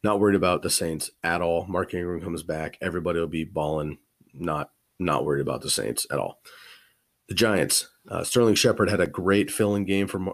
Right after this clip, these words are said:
uh, Evan Ingram, and he had a, a huge, huge game, um, this week. Ten for seventy-seven, a touchdown on ten targets. So ten of ten for seventy-seven yards and a touchdown. And Saquon Barkley continues, ten carries, forty-one,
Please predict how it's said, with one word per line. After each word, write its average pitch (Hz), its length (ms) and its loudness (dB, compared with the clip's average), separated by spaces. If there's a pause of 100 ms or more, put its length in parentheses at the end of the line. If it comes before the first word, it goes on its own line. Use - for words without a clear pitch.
uh, 92 300 -2 (560)
Evan 92 260 -2
Ingram, 107 480 4
and 85 120 -2
he 82 120 -4
had 85 220 -4
a, 92 360 -6 (480)
a 78 100 -6
huge, 107 640 0
huge 117 320 2
game, 82 360 -2 (140)
um, 85 360 -6
this 104 200 -2
week. 95 300 0 (420)
Ten 120 320 2
for 104 140 -2
seventy-seven, 104 800 0
a - 40 -12
touchdown 98 640 -4
on 92 200 -2
ten 98 220 -4
targets. - 360 -4
So 92 80 -8
ten - 260 -4
of 107 140 0
ten 87 360 -6 (640)
for 95 80 -6
seventy-seven 87 600 -2
yards 87 280 0
and 82 160 -8
a 78 40 -8
touchdown. 92 600 -4
And 85 280 -2
Saquon 90 400 -2
Barkley 87 360 -2
continues, 90 560 -2 (340)
ten 98 200 2
carries, 87 380 2 (120)
forty-one, 87 600 0